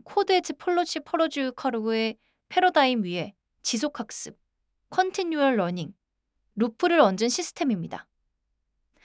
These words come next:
전통적인 로봇 학습은 대량의 시연 데이터로 신경정책을 훈련하고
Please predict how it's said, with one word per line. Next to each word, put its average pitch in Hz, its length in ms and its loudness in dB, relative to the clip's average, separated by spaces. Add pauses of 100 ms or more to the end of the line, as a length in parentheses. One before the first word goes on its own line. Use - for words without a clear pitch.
(300)
전통적인 320 640 2
로봇 233 320 2
학습은 247 640 -4 (640)
대량의 269 360 2
시연 269 360 4
데이터로 226 560 0
신경정책을 320 720 -4
훈련하고 262 720 -2